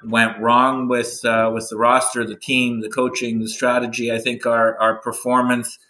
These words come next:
was at the lower end of our expectations, and as you guys, uh, as you guys see, we, we made quite a few changes to the, to the team, um, and then really just trying to figure out, um, you know, the logistics of how we launch <laughs> this next season,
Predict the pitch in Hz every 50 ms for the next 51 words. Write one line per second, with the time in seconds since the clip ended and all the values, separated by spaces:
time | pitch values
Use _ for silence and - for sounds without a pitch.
0 | _ _ _ _ _ _ _ - 117 120 120 123 127 120 127 120 120 123 131 139
1 | 151 147 143 139 135 135 135 135 131 131 131 131 131 - - 139 127 - - 135
2 | 139 139 - 156 156 156 147 - 123 113 110 110 110 110 110 107 113 120 113 117
3 | 117 113 113 110 107 - - 113 110 107 107 107 107 107 107 107 110 110 110 107
4 | 107 - - 120 113 110 107 113 110 104 101 110 110 110 110 110 107 - - 120
5 | 107 104 - 113 107 - - 117 117 117 113 113 110 101 - - - - 110 107
6 | 107 110 107 104 107 104 - 110 107 104 - - 123 123 123 123 - _ _ _
7 | _ _ _ _ _ _ _ _ _ - 117 120 120 120 120 120 117 117 117 -
8 | - _ _ _ - - _ _ _ _ _ _ _ _ _ _ - - - 127
9 | 135 151 160 165 170 175 170 165 151 147 147 - - - 151 139 143 139 139 127
10 | - - 147 143 139 135 127 127 123 127 123 123 123 - - 113 117 113 113 113
11 | 113 113 113 110 110 110 113 - - _ _ _ _ _ _ _ _ 117 120 117
12 | 117 113 113 113 117 110 113 131 127 - - 127 117 - - 123 110 110 - -
13 | - 123 123 123 123 123 120 117 117 117 110 107 110 113 113 117 113 117 - -
14 | - 151 151 151 - - - 170 156 151 - - - - 143 139 135 135 131 131
15 | 120 120